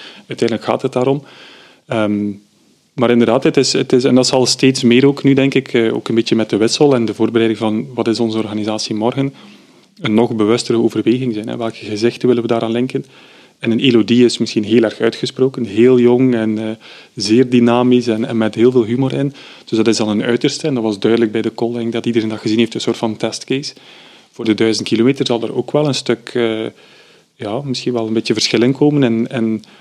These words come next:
dat gaat niet meer Frank de Bozere of ietsje minder zijn. En dat zal, eh, dat zullen mensen zijn daar, ja, eh, misschien wel mensen met jong gezinnen zo, hè, die daar naar opkijken. Ehm,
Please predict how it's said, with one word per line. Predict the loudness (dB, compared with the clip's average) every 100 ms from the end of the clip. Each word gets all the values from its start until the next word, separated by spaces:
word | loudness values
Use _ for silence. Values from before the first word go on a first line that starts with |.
| _ _ -12
dat | -8
gaat | -4 -4 0
niet | 4
meer | 4
Frank | 2 0 2
de | 4
Bozere | 4 2 2 0
of | 0 -6
ietsje | -6 0
minder | 0 2 2
zijn. | 0 0
En | -2
dat | -2 -4
zal, | -4 -2 -2
eh, | -4 -8 -12
dat | -14
zullen | -12 -8 -8
mensen | -6 -6 -4
zijn | -2 -2
daar, | -2 -4 -8 _ -20 _ _ _
ja, | -14 -12 -12 -16 _ _ _ -10
eh, | -8
misschien | -6 -4 0
wel | 0 0
mensen | -2 -4 -2
met | 0
jong | 2 2
gezinnen | 0 -2 0 0
zo, | -2 -4
hè, | -8 -8
die | -10 -8 -4
daar | -4 -2
naar | -4
opkijken. | -6 -8 -6 -6 -6 -12 _ -20 -20 -20 _ _ _
Ehm, | -8 -6